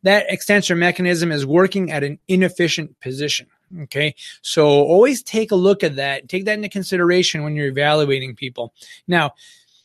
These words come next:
what are some of the signs and symptoms? Um, and, oh, and by the way, I'm gonna throw a video of that active and passive insufficiency. I've had a lot of people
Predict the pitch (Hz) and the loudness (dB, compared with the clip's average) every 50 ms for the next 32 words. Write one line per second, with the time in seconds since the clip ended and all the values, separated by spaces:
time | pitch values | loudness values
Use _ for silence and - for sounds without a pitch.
0 | _ _ _ - 196 226 226 214 233 240 233 226 214 185 - 202 185 175 175 156 | _ _ _ 0 2 4 4 4 4 2 4 4 2 2 2 2 2 2 0 0
1 | 151 139 - - 143 127 - - _ - - - - 180 185 185 185 180 175 175 | -4 -6 -6 -6 -8 -10 -12 -18 _ -16 -16 -12 -6 -2 0 0 2 2 0 0
2 | 175 170 175 170 165 - _ _ _ - 202 202 190 214 220 208 185 180 175 196 | -2 -6 -6 -8 -10 -14 _ _ _ -8 -6 -4 0 4 4 4 4 4 2 2
3 | 208 208 214 196 185 190 240 294 359 330 214 - 247 220 196 170 151 180 180 170 | 4 4 6 6 4 4 4 2 0 0 2 4 4 4 4 4 4 4 4 6
4 | 175 165 160 156 143 151 151 156 160 175 175 175 - 160 165 156 - 165 165 170 | 6 6 6 4 4 2 0 0 0 -2 -2 -2 -4 -6 -6 -6 -2 -2 -2 -2
5 | 160 - 156 160 156 139 - 127 156 165 143 151 139 - 156 156 165 160 170 220 | -2 -4 -6 -6 -6 -8 -8 -4 -4 -2 -2 -2 -6 -6 -6 -6 -6 -6 -4 -4
6 | - 370 349 277 190 175 170 190 220 247 208 - - 214 190 190 175 | -4 -2 0 0 2 4 4 4 2 0 -4 -4 -4 -2 0 0 -2